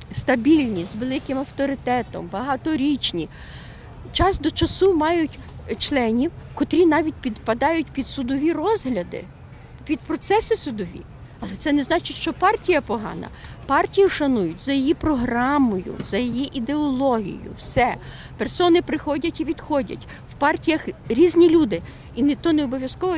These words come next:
мають бути відмінні спікери, е,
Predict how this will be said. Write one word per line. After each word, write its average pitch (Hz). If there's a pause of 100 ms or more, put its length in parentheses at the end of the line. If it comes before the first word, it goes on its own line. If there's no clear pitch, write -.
мають 269
бути 247 (200)
відмінні 285
спікери, 214 (460)
е, 196